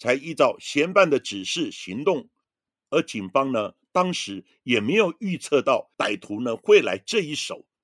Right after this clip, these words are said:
当他们赶到怪人二十一面相与该男子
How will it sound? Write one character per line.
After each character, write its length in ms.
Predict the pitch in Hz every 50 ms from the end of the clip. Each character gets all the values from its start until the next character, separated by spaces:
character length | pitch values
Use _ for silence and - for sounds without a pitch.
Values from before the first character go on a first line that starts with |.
| _
当 160 | - 151 165 160
他 100 | 165 160
们 180 | 156 135 131
赶 280 | - - 107 87 90 104
到 240 | 131 120 104 - _ _
怪 160 | - 220 208
人 260 | 165 139 110 110 117 - -
二 120 | 208 175
十 220 | 147 - - 120 127
一 140 | 143 147
面 260 | 143 147 156 143 123 113
相 300 | - - 127 98 87 _ _ _ _
与 180 | 101 104 120
该 220 | 135 - 151 151 151
男 240 | 147 123 113 131 135
子 240 | - 95 87 -